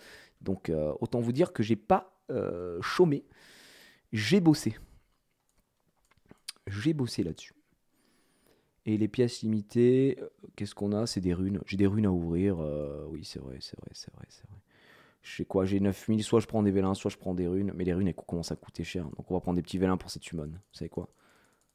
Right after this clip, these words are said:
Parce que là, ça commence à coûter cher, hein. Trois cent soixante par rune. Euh, pff. Après, j'ai pas, j'ai pas blagué, hein. J'en ai acheté, hein. Ok. Je vais en prendre plein. Comme ça, on se fait une belle summon pour se, se terminer.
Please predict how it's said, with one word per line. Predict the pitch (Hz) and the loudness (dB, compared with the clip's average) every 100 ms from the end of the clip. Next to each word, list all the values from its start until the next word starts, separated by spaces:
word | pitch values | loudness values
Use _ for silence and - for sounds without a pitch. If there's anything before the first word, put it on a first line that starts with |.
| _ _ | _ _
Parce | - | -6
que | |
là, | 90 | -6
ça | - | -6
commence | - 85 | -8 -8
à | - | -8
coûter | - - | -10 -10
cher, | - 76 | -10 -10
hein. | 71 | -12
Trois | - 98 | -4 -2
cent | 101 | -2
soixante | 95 98 104 | -4 -4 -4
par | - 90 | -2 -2
rune. | 98 104 | -2 0
Euh, | 95 80 76 | -2 -4 -8
pff. | 73 - - - - _ _ _ _ _ - | -12 -16 -20 -20 -20 _ _ _ _ _ -8
Après, | 101 | -4
j'ai | 95 | -2
pas, | 90 82 | 0 0
j'ai | 85 | 0
pas | 92 | 0
blagué, | 95 117 | 2 2
hein. | 90 82 _ _ _ _ - | 2 -2 _ _ _ _ -12
J'en | 85 | -4
ai | 90 | -4
acheté, | 95 78 | -4 -10
hein. | - _ _ _ _ _ _ _ _ _ _ _ _ _ _ _ _ _ _ _ _ _ _ _ _ _ _ _ _ _ _ _ _ _ _ _ _ _ _ _ _ - | -16 _ _ _ _ _ _ _ _ _ _ _ _ _ _ _ _ _ _ _ _ _ _ _ _ _ _ _ _ _ _ _ _ _ _ _ _ _ _ _ _ -16
Ok. | 82 87 - _ _ _ _ _ - | -10 -10 -10 _ _ _ _ _ -8
Je | |
vais | 104 | -4
en | |
prendre | 95 98 | 0 0
plein. | 101 85 | 0 -4
Comme | - | -6
ça, | 98 | -4
on | 113 | -2
se | |
fait | - | 2
une | 101 | 4
belle | 117 | 4
summon | 127 123 113 | 2 0 0
pour | 151 - | -2 -4
se, | - 95 | -2 -2
se | - | -2
terminer. | 98 92 87 85 | -2 0 0 -2